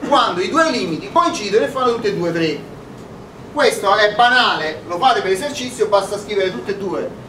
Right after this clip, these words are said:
le definizioni, metterle insieme e ottenere il limite. Perché quando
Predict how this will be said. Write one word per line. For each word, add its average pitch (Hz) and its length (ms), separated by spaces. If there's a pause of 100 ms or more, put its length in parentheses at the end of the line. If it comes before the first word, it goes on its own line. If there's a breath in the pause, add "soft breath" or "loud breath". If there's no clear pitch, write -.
(300)
le 190 120
definizioni, 202 680
metterle 240 400
insieme 147 340
e - 20
ottenere 147 380
il 135 100
limite. 123 300 (320)
Perché 151 220
quando 240 540